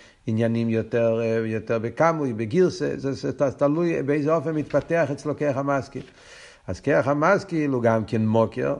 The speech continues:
הוא רק יולי, הוא בעצם לא נמצאים שם כל הפרוטים, כמו שהסברנו בשיעור הקודם, אבל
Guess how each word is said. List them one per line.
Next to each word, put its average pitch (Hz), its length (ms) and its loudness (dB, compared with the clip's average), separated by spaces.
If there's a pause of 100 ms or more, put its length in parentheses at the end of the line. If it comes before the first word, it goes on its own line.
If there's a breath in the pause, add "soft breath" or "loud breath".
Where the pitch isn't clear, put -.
(100)
הוא 98 140 -4
רק 113 200 -2
יולי, 113 440 0
הוא 117 120 -4
בעצם 110 380 -2
לא 120 220 4
נמצאים 127 520 -2
שם 120 220 -4 (100)
כל 117 160 0
הפרוטים, 110 600 -2 (400 soft breath)
כמו 110 100 -10
שהסברנו 110 520 2
בשיעור 107 560 -2
הקודם, 104 440 -4 (500 loud breath)
אבל 160 640 0